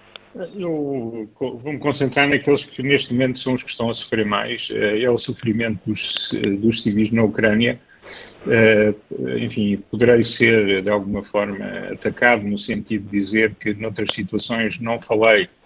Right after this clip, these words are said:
desses civis, mas nós somos humanos e, eh, existe há trinta anos uma comunidade ucraniana importante em Portugal. Todos nós temos amigos ou conhecidos ucranianos, eu pelo menos tenho, eh, e faz muita impressão ver, eh,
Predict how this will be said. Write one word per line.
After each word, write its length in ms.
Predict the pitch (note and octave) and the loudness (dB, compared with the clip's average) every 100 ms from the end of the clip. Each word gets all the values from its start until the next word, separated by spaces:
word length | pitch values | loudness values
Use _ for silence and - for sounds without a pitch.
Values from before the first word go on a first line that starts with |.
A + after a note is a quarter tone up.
| - - - - | -16 -16 -18 0
desses 340 | B2+ B2 - | 2 2 0
civis, 300 | A2 A#2 D3 | -2 -2 0
mas 160 | C#3 A2+ | -4 -2
nós 200 | C3 - | -2 0
somos 280 | C#3 B2+ B2 | 0 0 0
humanos 520 | A2 A#2+ C3 B2+ - | -2 -2 -6 -8 -4
e, 440 | G#2+ G#2 G#2 G#2 - | 0 0 0 -2 -2
eh, 220 | A2 A2 | -2 -2
existe 680 | A#2 G2+ A#2+ A2 - - G#2 | -4 -2 -2 -2 -4 -2 2
há 140 | G#2+ G#2 | 2 0
trinta 380 | B2 A#2 A2+ | 0 0 4
anos 300 | A2+ A2+ G#2+ | 4 4 0
uma 180 | A2+ G#2 | 0 -2
comunidade 600 | G2+ A2+ G#2+ G#2+ A2 G#2 | 0 0 0 0 -2 -2
ucraniana 580 | F#2+ A#2 G2+ G#2 G#2+ G#2 | -2 0 0 0 0 0
importante 500 | G#2 - - G#2 G#2 | -4 -8 -4 -2 -2
em 40 | G2+ | -6
Portugal. 400 | - - G#2+ A#2+ | -6 -2 0 0
Todos 240 | - A#2 A#2 | 0 -2 0
nós 260 | B2 A#2+ | 0 0
temos 360 | - A2+ G2+ G#2+ | 0 0 0 -2
amigos 480 | G2 A#2 C3 A2 G#2+ | 2 4 4 4 0
ou 100 | G2 | 0
conhecidos 640 | - G#2+ - - G2+ - | 2 0 2 0 -2 -2
ucranianos, 580 | - A2+ G2+ A2+ D3 A#2 | -4 0 0 0 0 -2
eu 80 | G#2+ | -6
pelo 160 | A2 | -2
menos 280 | A2 G#2 - | -2 -2 -2
tenho, 260 | A#2+ A#2+ C3 _ - - - - - - - | 0 0 -2 _ -20 -20 -20 -20 -20 -16 0
eh, 200 | C3+ C3 C#3+ | 4 6 4
e 120 | D3 | 0
faz 280 | - C#3+ A#2 | 4 2 4
muita 320 | C3+ C#3 C3+ | 0 -2 -2
impressão 760 | C3 - A#2 - C3 C3 B2+ | -2 -2 -6 -4 0 0 0
ver, 460 | A2+ B2 B2 B2+ C3 _ - - D3+ | 0 2 4 2 -2 _ -20 -20 -10
eh, 500 | - B2 A#2 A2+ A2+ | 0 4 6 4 2